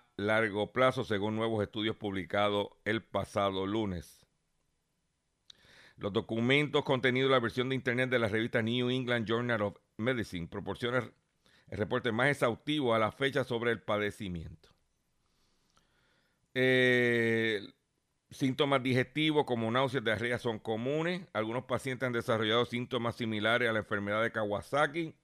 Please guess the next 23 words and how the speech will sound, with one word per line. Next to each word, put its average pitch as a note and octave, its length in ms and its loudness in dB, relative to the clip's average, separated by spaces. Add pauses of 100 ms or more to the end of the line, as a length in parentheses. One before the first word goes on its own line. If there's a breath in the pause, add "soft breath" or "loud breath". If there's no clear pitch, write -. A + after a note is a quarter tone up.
(520 soft breath)
un G#2 140 -8
raro A#2+ 240 0
padece-, A2 560 0
padecimiento G#2+ 640 0
pediátrico G#2+ 560 0
que F#2 100 -4
puede G#2 260 -2
provocar G2+ 380 -4
inflamación G#2+ 600 -6
y A#2+ 80 -6
problemas F#2+ 520 -6
cardíacos. F2 760 -8 (600 soft breath)
Esto - 180 0
es F3 40 6
importante D3+ 760 6
reiterar B2+ 600 6 (1300)
porque B2 520 0 (600)
si - 240 -6
usted C3 500 4
se - 160 -4
expone C3+ 460 2
al C3+ 160 0
covid, B2+ 340 2